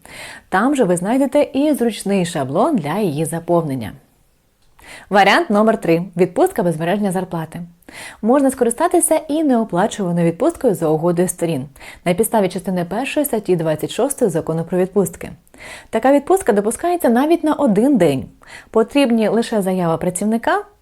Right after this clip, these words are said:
та згода роботодавця. Ну, знову ж таки, приклад такої заяви і наказу шукайте на нашому сайті у розділі «Кадровику».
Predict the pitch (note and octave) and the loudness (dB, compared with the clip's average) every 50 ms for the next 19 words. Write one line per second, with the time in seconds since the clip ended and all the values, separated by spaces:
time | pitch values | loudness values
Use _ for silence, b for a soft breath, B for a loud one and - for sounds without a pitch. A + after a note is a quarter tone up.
0 | _ _ A#3 C4 F4+ G#4+ - - - F3 D#3 F#3 G3+ F3+ F3 E3+ D3 D#3 D#3 C#3 | _ _ 2 2 2 2 -2 -4 -4 -2 0 0 2 2 2 2 2 0 0 0
1 | D3+ C3+ C3+ - - - E3+ - - _ B B B B B B B B B B | 0 0 0 -2 -4 -8 -10 -12 -16 _ B B B B B B B B B B
2 | - F#4 C#4 C#4+ - G4 E4+ - - G#3 G3 - F#3+ F3 - A#3 D4 E4+ F#4 E4 | 2 4 4 6 6 4 4 4 2 2 2 2 0 2 2 0 0 2 2 2
3 | - - G#3 G3+ B3 B3 B3 G#3+ F#3 G3 G3 G3+ G3+ G3 F3 F#3 F3+ - G#3+ G#3 | 2 2 0 2 4 4 6 6 4 2 4 4 2 2 2 2 0 0 0 0
4 | F3 F3 E3 E3+ - A3 C4+ D4+ D4+ G#3 G3 - G3 G3 - D#4+ F4 E4+ D#4+ C#4 | 0 0 -2 -2 0 2 2 2 2 0 -2 -2 -6 0 2 2 2 4 2 2
5 | C4 A#3+ A#3+ B3+ - - G#3+ G3+ - - A#3+ C#4+ D#4+ D#4 - D#4 E4 - B3 F3+ | 2 2 2 0 0 -2 -2 -2 0 0 2 0 0 2 0 -2 -2 0 -2 0
6 | D#3 E3 F3+ E3+ A#3 G#3 G#3 A3+ A#3 A3+ - - - F#3+ E3+ E3+ D#3+ D3+ D#3+ D#3+ | 0 2 2 2 2 2 2 2 -2 -6 -10 -6 -4 -2 2 2 2 2 0 -2
7 | - - D3 | -4 -8 -10